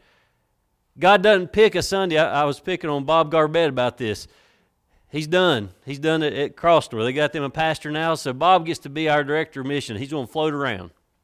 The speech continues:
and he's gonna be at different churches. And I said, "You still can't be omnipresent."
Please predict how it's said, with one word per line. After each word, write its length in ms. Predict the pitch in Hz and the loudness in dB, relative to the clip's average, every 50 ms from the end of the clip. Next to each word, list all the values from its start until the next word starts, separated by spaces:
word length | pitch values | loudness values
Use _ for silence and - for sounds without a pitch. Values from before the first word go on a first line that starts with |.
| _ _ _ _ _ _ _ _ _ _ _ _ _ _ - 95 | _ _ _ _ _ _ _ _ _ _ _ _ _ _ -18 -14
and 80 | 101 | -10
he's 120 | 123 135 135 | -8 -6 -4
gonna 120 | 151 147 | -4 -2
be 100 | 147 160 | -4 -4
at 60 | 127 | -4
different 320 | 135 151 143 - 147 - - | -2 -4 -4 -4 -8 -8 -4
churches. 480 | 147 131 117 104 - 98 90 - - _ _ _ _ _ _ _ _ _ _ _ _ _ _ - | -2 -2 -2 -4 -6 -12 -18 -18 -20 _ _ _ _ _ _ _ _ _ _ _ _ _ _ -14
And 120 | 110 120 | -10 -8
I 40 | 127 | -8
said, 260 | 123 - 139 127 123 | -6 -4 -4 -4 -4
"You 80 | 147 151 | -6 -8
still 340 | - - - 180 185 165 143 | -8 -8 -4 -2 -2 -2 -2
can't 280 | - 139 120 113 101 | -2 -6 -10 -8 -8
be 160 | 117 120 120 | -6 -6 -4
omnipresent." 640 | 120 127 123 127 123 113 - 127 110 98 87 87 80 | -4 -4 -4 -6 -8 -8 -8 -6 -6 -6 -8 -10 -14